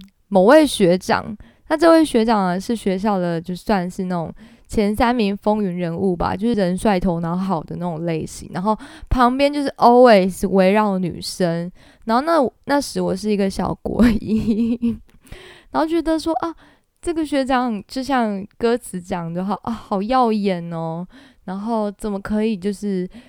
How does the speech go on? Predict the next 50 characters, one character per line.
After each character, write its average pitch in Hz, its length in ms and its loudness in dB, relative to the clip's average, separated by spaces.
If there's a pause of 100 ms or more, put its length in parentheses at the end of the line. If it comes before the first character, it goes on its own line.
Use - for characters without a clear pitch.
(360)
又 233 320 4
帅 214 460 2
又 190 480 2
会 208 340 0
读 170 260 -2
书 175 440 -6
这 185 100 -2
样 180 240 -6
子， - 260 -16 (600)
就 233 180 2
很， 214 240 -2
蛮 185 220 -2
喜 175 220 -4
欢 170 280 -6
他 175 320 -6
的。 - 180 -10 (720)
然 190 200 -2
后 220 200 0 (500)
在 226 220 2
某 180 260 2
一 175 40 -6
次 196 400 -6
跟 202 240 0
他， 190 600 -2 (100)
其 311 140 2
实 330 80 2
我 240 80 2
们 180 140 -4
根 226 120 2
本 190 100 2
不 175 140 0
认 170 140 2
识 170 140 -8
彼 - 260 -12
此， - 180 -16 (440)
我 262 100 2
只 233 100 0
是 214 100 -2
有 202 120 4
一 - 20 -2
天 202 180 0
不 208 80 -6
小 196 120 0
心 170 120 -2
撞 170 260 -2
到 156 180 -4
他， 180 400 -6 (580)
然 175 160 -6
后 226 240 2
呢， 190 640 -2